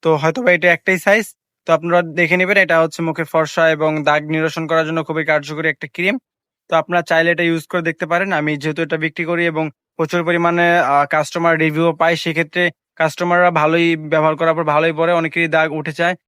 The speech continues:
এবং কিছু কিছু ক্ষেত্রে অনেকের দাগ ওঠে না। এটা খুবই স্বাভাবিক একটা বিষয়। একটা ক্রিম যে সবার জন্য কাজ করে, বিষয়টা এরকম না। তবে আমি যত মানুষকে ব্যবহার করতে দেখেছি বা যত মানুষ আমার থেকে কিনতে আসে, সবারই,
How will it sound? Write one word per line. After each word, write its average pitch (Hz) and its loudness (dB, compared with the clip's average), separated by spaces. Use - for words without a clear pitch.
এবং 156 -4
কিছু 185 -4
কিছু 190 -4
ক্ষেত্রে 185 -4
অনেকের 170 -2
দাগ 151 2
ওঠে 175 -2
না। 143 -2
এটা 135 -2
খুবই 170 -4
স্বাভাবিক 156 0
একটা 165 -4
বিষয়। 160 -4
একটা 165 -4
ক্রিম 170 -4
যে 175 -6
সবার 160 0
জন্য 180 -2
কাজ 170 -2
করে, 175 -4
বিষয়টা 156 -2
এরকম 160 -2
না। 196 -2
তবে 170 0
আমি 170 0
যত 151 0
মানুষকে 180 0
ব্যবহার 165 2
করতে 170 -2
দেখেছি 165 -2
বা 156 2
যত 160 -2
মানুষ 180 2
আমার 170 0
থেকে 170 -6
কিনতে 175 -4
আসে, 156 -2
সবারই, 170 0